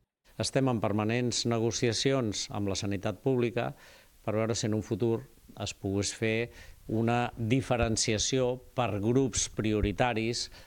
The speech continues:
a l'hora d'atendre persones amb menys recursos o amb patologies molt concretes.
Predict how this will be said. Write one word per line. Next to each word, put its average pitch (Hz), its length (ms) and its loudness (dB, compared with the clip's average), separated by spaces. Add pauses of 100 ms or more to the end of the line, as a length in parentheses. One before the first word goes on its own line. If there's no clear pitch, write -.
a 110 120 0
l'hora 104 280 0
d'atendre 107 600 0
persones 107 500 -2
amb 95 160 -2
menys 104 160 -4
recursos 120 760 -2 (300)
o 120 80 4
amb 113 120 0
patologies 107 600 2
molt 101 200 -2
concretes. 123 720 0